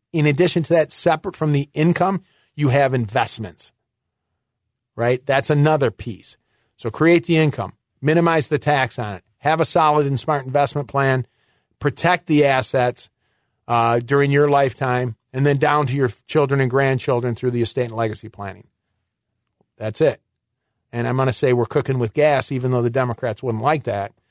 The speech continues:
but this is cooking with gas. All right, so let me offer that packet again. Six three zero,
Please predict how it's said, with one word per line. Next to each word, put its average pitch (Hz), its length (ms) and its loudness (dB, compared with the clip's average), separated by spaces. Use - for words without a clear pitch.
but - 160 -14
this 113 180 -2
is 139 80 -6
cooking 131 320 -4
with 110 140 -6
gas. - 420 -12
All 143 180 2
right, 95 220 -6
so 123 120 -8
let 147 140 2
me 160 80 0
offer 151 300 2
that 127 180 0
packet 117 380 -2
again. 107 320 -12
Six - 300 -2
three 175 180 2
zero, 127 340 -2